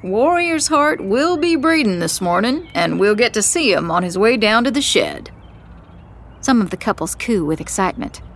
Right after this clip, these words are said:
I don't get it. I wait, resisting the urge to text Ryan, while the guy checks off the names of everyone but me. The guide smiles and consults his clipboard.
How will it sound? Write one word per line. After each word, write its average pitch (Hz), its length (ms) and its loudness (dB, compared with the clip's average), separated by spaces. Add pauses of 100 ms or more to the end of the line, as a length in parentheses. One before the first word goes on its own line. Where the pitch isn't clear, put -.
(480)
I 247 140 2
don't 285 220 0
get 226 200 0
it. - 140 -10 (1000)
I 247 120 4
wait, 269 440 0 (320)
resisting 202 460 -2
the 170 100 -2
urge 185 300 0
to - 120 -12
text - 380 -4
Ryan, 202 480 0 (100)
while 214 160 2
the 220 60 0
guy 240 260 4
checks 247 340 -2
off 233 180 2
the 208 80 0
names 226 320 2
of 220 100 -2
everyone 247 520 2
but - 160 -2
me. 180 420 -4 (600)
The 196 60 -2
guide 185 300 2
smiles 185 560 2
and 156 160 -6
consults 180 440 -2
his 147 120 -6
clipboard. - 580 -2